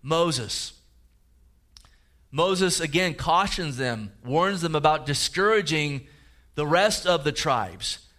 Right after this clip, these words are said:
that this could be a stumbling block to everybody. What if they follow your lead and no one wants to go over? Because there was enough land east of the Jordan. There was more land east of the Jordan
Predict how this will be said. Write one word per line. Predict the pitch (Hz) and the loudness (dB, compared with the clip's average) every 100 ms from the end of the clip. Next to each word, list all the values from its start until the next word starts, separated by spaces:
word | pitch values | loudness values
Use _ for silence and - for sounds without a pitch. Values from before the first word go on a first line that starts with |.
| _ | _
that | 160 | -2
this | 196 202 | -2 0
could | 208 | 2
be | 196 | 2
a | 175 | 0
stumbling | - 190 214 226 190 | 0 0 0 0 2
block | 165 160 165 | 4 2 2
to | 170 | 0
everybody. | 151 185 269 208 156 123 | 2 2 0 -2 0 0
What | 127 190 | 0 2
if | 208 | 2
they | 196 | -2
follow | - 202 202 | 2 4 4
your | 196 175 | 2 0
lead | 170 220 240 214 | 0 0 0 0
and | 165 | 0
no | 160 226 | 2 4
one | 262 214 | 2 2
wants | 185 180 - | 0 0 -4
to | |
go | 160 165 | -2 0
over? | 151 | 2
Because | 147 147 180 151 | -2 0 -2 2
there | 233 | 2
was | 247 185 | 2 2
enough | 185 175 156 | 0 0 0
land | 202 220 190 | 0 2 0
east | 185 185 | -2 -2
of | 180 | -4
the | 151 | -4
Jordan. | 120 165 220 185 | 0 2 2 2
There | 208 | 0
was | 170 | 0
more | 175 180 | 2 2
land | 185 175 | 2 2
east | 185 220 | -2 -4
of | 214 | -6
the | 160 | -6
Jordan | 131 160 165 180 | 0 2 2 0